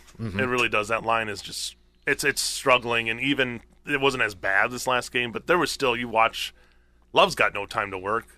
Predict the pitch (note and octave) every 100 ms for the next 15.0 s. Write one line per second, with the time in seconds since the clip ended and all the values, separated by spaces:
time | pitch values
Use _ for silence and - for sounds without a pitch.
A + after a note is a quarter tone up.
0 | _ - G2+ D3+ D3+ C#3+ B2 - B2 D3+
1 | D#3+ E3 D#3+ D3 D#3 D3+ C#3+ C#3+ - C#3+
2 | C#3+ C3 - _ _ _ _ - G#2+ B2
3 | A#2 G#2+ G#2 - A2 F#2+ F#2+ G2 - F#2
4 | F2+ G2 G2+ G2 F#2+ F#2+ - A2 F#2+ F#2
5 | F2 E2+ F2+ - G2 F2+ - - A2 G2
6 | G#2 - - - - - _ A#2+ C3+ D#3
7 | C#3 - E3+ - E3+ F3+ G3+ - D3 D3
8 | C#3+ - D#3 F#3+ G#3+ G#3 - E3+ G3 F3
9 | C3+ G#2 F#2 E2 E2 G#2+ D#3 D#3+ D3+ D3
10 | C#3 D3+ C3 E2+ D#2+ _ _ - D#3+ F#3
11 | E3 - - A2 - A2 C3 A2 F#2+ G#2+
12 | - - - F2+ F#2 A2 D#3+ C3 A#2 -
13 | - - _ _ _ _ _ _ - E3+
14 | G3 A3 G#3+ D#3 C3+ F#3 F3+ D#3+ D3+